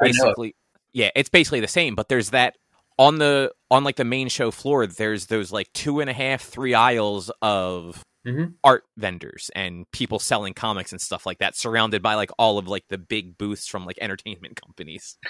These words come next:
Speaker 1: Yeah, no, I mean, it, it, it, my recollection of it was exactly that, that there was, like, the Ford Motor Company, Marvel Comics, and then it was, like, a hundred little tables of, like, Hey, I have a science fiction book. Hey, I make, uh, you know,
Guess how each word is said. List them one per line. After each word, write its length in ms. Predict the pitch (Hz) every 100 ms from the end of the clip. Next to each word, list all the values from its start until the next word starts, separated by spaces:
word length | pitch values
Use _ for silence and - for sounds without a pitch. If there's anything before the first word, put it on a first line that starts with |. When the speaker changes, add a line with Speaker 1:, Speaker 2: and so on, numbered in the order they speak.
| - -
Speaker 1:
Yeah, 260 | 151 151 139
no, 240 | 139 131
I 80 | 127
mean, 220 | 131 127
it, 240 | 127 131 135
it, 380 | 135 127 123 -
it, 140 | 123 120
my 320 | 131 135 143
recollection 680 | 131 131 135 123 127 - 123
of 140 | 113
it 120 | 117
was 580 | 117 117 117 117 107 - _ _ _
exactly 560 | 123 113 117 117 123 113
that, 300 | 110 110 107
that 100 | 101
there 120 | 107
was, 180 | 107 101
like, 420 | 107 107 101 -
the 200 | 117 107
Ford 400 | - 123 127 123
Motor 320 | 113 120 120 110
Company, 420 | 117 107 107 104
Marvel 380 | 104 113 117 113
Comics, 500 | - 117 110 98 98
and 100 | 104
then 80 |
it 60 | 107
was, 160 | 101 98
like, 340 | 104 98 98 -
a 60 |
hundred 340 | - 113 110 110
little 200 | 110 104
tables 420 | 113 107 104 101
of, 100 | 101
like, 320 | 104 104 - _ _ _ -
Hey, 180 | 202 151
I 80 |
have 140 | 147 131
a 40 |
science 360 | - 139 143 -
fiction 340 | 165 - 104
book. 260 | 95 92 92
Hey, 240 | 160 160
I 120 | 120
make, 400 | 131 120 120 - -
uh, 520 | 117 113 110 110 107
you 140 | 110 117
know, 520 | 110 107 104 101